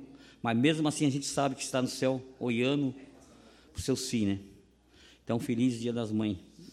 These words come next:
passado, mas a gente tá, né, desejando. Ah, quero também falar sobre a festa do Estreito, né? Foi dia treze de cinco.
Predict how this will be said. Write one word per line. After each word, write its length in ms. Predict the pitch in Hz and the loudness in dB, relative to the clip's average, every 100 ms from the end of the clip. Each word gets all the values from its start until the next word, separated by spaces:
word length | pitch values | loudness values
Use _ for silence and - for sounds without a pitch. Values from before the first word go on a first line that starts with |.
| - - | -20 -16
passado, 460 | - 104 - 110 113 | -10 -10 -4 -4 -2
mas 160 | 117 110 | -4 -4
a 40 | |
gente 300 | 107 107 - | -6 -8 -8
tá, 180 | 107 107 107 _ - _ _ _ _ - - _ | -10 -10 -14 _ -20 _ _ _ _ -20 -20 _
né, 260 | - 101 104 | -6 -4 -2
desejando. 600 | 101 104 107 98 87 87 - - - - - - - - - - - | -2 -4 -4 -6 -8 -10 -18 -16 -10 -10 -12 -20 -20 -20 -20 -20 -12
Ah, 720 | 117 117 117 110 110 107 104 - - - _ - - _ _ - - - | -4 -2 -2 -2 -2 -4 -4 -8 -20 -20 _ -20 -20 _ _ -20 -20 -16
quero 220 | - 120 - | -2 -2 0
também 240 | 120 127 | 0 0
falar 260 | 123 110 113 | -2 -6 -6
sobre 600 | - 120 117 107 101 - - - _ _ - - - | -6 -6 -4 -4 -6 -8 -14 -20 _ _ -20 -20 -12
a 460 | 101 101 98 92 82 - | -8 -6 -8 -10 -14 -14
festa 280 | - 120 - | -6 -6 -6
do 120 | 101 | -8
Estreito, 420 | 104 - 113 135 90 | -8 -6 -6 -6 -8
né? 60 | - | -10
Foi 80 | - | -10
dia 160 | 92 95 | -6 -6
treze 360 | - 107 104 | -6 -4 -4
de 80 | - | -6
cinco. 320 | - 120 - | -6 -6 -6